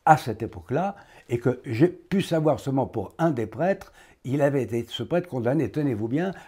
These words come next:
à dix-huit mois de prison avec sursis. Bon, alors ça montre que c'était pas, bon. Donc ceci pour vous dire que j'applaudis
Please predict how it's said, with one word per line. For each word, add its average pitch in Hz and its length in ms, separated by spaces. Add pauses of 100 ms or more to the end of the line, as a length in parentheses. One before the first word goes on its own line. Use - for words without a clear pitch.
à 117 100
dix-huit 156 300
mois 120 180
de 101 60
prison 156 380
avec 175 200
sursis. - 500 (920)
Bon, 101 160 (580)
alors - 260
ça 127 120
montre 175 220
que - 80
c'était 95 260
pas, 135 300
bon. 110 100 (220)
Donc 143 200
ceci 196 300
pour 185 160
vous 190 80
dire 190 220
que 113 120 (200)
j'applaudis 135 880